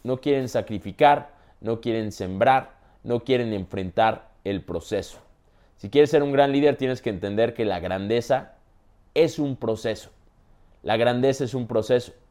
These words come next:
John Maxwell explica que el liderazgo es una de las posiciones más deseadas en el mundo por lo que conlleva y lo que rodea a un líder, que es a lo mejor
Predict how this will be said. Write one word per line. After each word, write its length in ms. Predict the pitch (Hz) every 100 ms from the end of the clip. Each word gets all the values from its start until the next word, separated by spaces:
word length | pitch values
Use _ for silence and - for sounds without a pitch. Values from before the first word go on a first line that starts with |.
| _ _ _ _ _
John 180 | 139 165
Maxwell 400 | 170 170 175 165
explica 460 | 131 139 147 156 147
que 100 | 123
el 40 |
liderazgo 720 | 120 120 147 165 156 185 185 - - -
es 140 | - 151
una 160 | 185
de 60 | 175
las 140 | 143
posiciones 580 | - 139 120 165 165 170
más 280 | 160 165 156
deseadas 640 | 156 147 - 156 175 170
en 80 | 147
el 120 | 135
mundo 380 | 143 160 160 160
por 240 | 127 110 - _ _ _
lo 180 | 131 135
que 160 | 139
conlleva 600 | - 120 120 143 156 165 165
y 120 | 117
lo 200 | 123 117
que 100 | 113
rodea 380 | 113 113 113 143
a 20 |
un 140 | 139 127
líder, 440 | 135 147 143 - _ _ _ _ -
que 100 | 127
es 100 | 123
a 80 |
lo 100 | 127
mejor 600 | 117 110 123 123 123 -